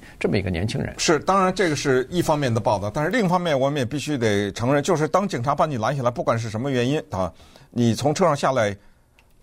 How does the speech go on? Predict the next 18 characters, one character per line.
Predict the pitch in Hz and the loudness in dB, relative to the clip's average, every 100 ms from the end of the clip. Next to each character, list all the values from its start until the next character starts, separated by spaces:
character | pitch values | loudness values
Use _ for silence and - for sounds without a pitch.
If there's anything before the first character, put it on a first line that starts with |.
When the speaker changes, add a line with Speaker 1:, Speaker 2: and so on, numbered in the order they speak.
| - - | -20 -6
Speaker 2:
你 | 151 | 0
为 | 208 | 2
什 | 175 | 4
么 | 220 | 2
要 | 185 | 0
跑 | - 107 71 | -2 -6 -6
呢？ | 73 107 160 - - - - - - | -4 -2 -2 -6 -20 -20 -20 -20 -4
Speaker 1:
对， | 98 76 - - | -2 -2 -4 -4
Speaker 2:
是 | 160 | 2
吧？ | 123 107 - | 4 2 -2
Speaker 1:
这 | 143 127 | -4 0
个， | |
Speaker 2:
这， | 202 | 2
Speaker 1:
这 | 151 | 2
个 | 139 | 2
不 | |
清 | |
楚， | 95 | 0